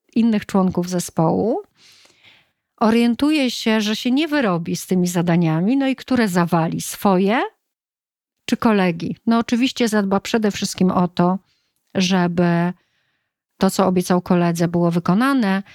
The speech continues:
Jeżeli czegoś nie dowiezie, to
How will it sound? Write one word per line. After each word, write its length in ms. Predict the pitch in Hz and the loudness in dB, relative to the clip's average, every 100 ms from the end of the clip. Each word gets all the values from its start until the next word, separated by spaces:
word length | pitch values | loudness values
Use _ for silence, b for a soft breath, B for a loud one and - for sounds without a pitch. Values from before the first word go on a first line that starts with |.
| B B - | B B -2
Jeżeli 500 | 190 190 208 208 180 | 0 2 0 0 -2
czegoś 400 | - 202 196 202 | -2 0 0 0
nie 160 | 190 | 0
dowiezie, 920 | 175 175 190 190 180 180 170 170 170 - - | 0 0 0 0 0 0 0 0 -2 -4 -2
to 560 | 165 165 160 160 160 | 0 0 0 -2 -6